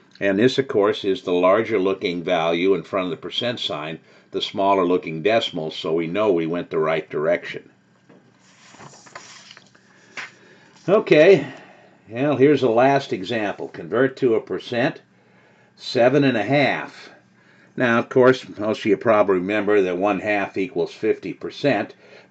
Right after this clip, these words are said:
but let's show you the way you can handle this one. Here's what we're gonna do with this. Uh, we can turn around now and say, "Okay, I want to make this into a decimal value, and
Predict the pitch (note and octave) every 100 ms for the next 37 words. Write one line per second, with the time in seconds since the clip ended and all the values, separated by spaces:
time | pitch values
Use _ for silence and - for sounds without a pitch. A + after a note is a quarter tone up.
0 | - B2+ A#2 B2+ C3 - - B2+ A#2+ G2+
1 | F#2+ F#2+ G2+ G2 F2+ F#2+ D#2 G#2 G2 F2+
2 | E2+ E2+ - G2 D#2+ - _ _ _ -
3 | _ _ _ _ - C#3 D#3+ C#3+ D3+ C3
4 | A#2 C3 G#2 G#2+ C#3 G#2+ - B2+ A2+ -
5 | - - - _ _ _ _ _ - G#2
6 | F#2+ F2+ - - - - G#2+ G#2+ G2+ C3
7 | C#3 C#3 C3 B2 A2+ A2+ A2 G#2+ G#2+ -
8 | - - - F#2 - A2+ G2 G2 G#2+ C3
9 | D3+ C#3+ G#2+ A#2 D3+ - _ _ - -
10 | - - G#2 A2+ B2+ C3 G#2+ A2+ B2+ -
11 | B2 G#2 B2+ A#2+ - A#2+ G#2 E2+ A#2 C3
12 | A2 G2+ F2+ E2+ E2+ D#2 E2 E2 G2 E3
13 | C3 - _ _ _ _ _ - G#2 G#2
14 | G#2 G2+ F2